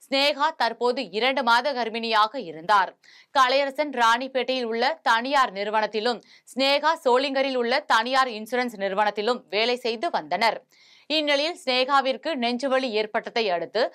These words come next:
உறவினர்கள் சினேகாவை வாலாஜா அரசு மருத்துவமனையில் சேர்த்தனர்.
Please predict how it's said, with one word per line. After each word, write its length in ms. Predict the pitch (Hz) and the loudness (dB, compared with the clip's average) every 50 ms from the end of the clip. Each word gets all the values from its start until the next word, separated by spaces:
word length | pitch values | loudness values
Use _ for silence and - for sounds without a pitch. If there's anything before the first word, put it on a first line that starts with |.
| - - - _ - | -10 -20 -20 _ 0
உறவினர்கள் 640 | 233 269 285 302 294 330 285 277 233 247 269 269 - | 2 4 4 4 2 0 -2 -4 -2 -2 -4 -4 -4
சினேகாவை 580 | - - 226 240 247 254 262 254 240 240 269 285 220 | -6 -2 0 0 0 2 2 2 2 2 2 -2 -2
வாலாஜா 500 | 175 190 196 208 220 240 240 226 262 254 240 208 | 2 4 4 4 4 4 2 2 2 2 2 2
அரசு 240 | 202 233 247 - 220 | 2 -2 -4 -6 -6
மருத்துவமனையில் 680 | 190 185 185 180 220 202 208 202 196 196 226 311 320 - | -6 -6 -4 -2 -2 0 0 0 0 -2 -2 -4 -4 -6
சேர்த்தனர். 500 | 190 165 160 135 - 190 226 220 185 | -6 -6 -6 -4 -4 -2 0 0 0